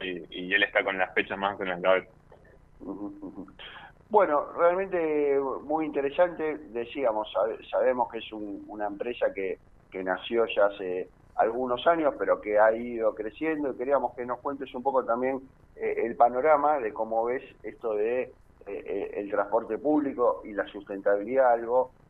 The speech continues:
Speaker 2: que está cada vez más fuerte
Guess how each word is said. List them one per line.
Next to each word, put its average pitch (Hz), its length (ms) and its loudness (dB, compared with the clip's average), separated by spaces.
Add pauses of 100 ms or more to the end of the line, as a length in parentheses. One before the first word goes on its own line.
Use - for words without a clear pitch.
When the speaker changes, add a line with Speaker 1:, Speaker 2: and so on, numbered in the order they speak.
(140)
Speaker 2:
que 101 80 -8
está 107 840 4
cada 120 260 8
vez 120 200 0 (260)
más 120 280 -2
fuerte 123 580 2